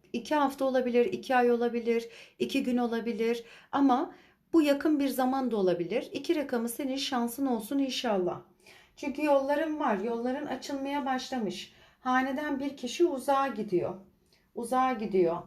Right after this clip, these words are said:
Kariyeriyle ilgili dedim ya ya da, e, atama ile ilgili. Bununla ilgili olumlu bir sevinçli haberi var.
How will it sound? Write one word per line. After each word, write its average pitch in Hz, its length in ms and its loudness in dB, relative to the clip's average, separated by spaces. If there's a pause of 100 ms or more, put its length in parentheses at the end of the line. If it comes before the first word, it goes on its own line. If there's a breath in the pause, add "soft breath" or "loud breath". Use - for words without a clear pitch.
(380 soft breath)
Kariyeriyle 262 680 2
ilgili 233 300 -2
dedim 294 320 2
ya 202 320 0
ya 226 100 -2
da, 214 80 0
e, 220 340 -4
atama 226 380 -4
ile 202 260 2
ilgili. 196 560 -2 (120)
Bununla 294 300 0
ilgili 262 320 -2
olumlu 277 480 -2
bir 220 120 -2
sevinçli 247 560 -4
haberi 254 500 0
var. 208 280 0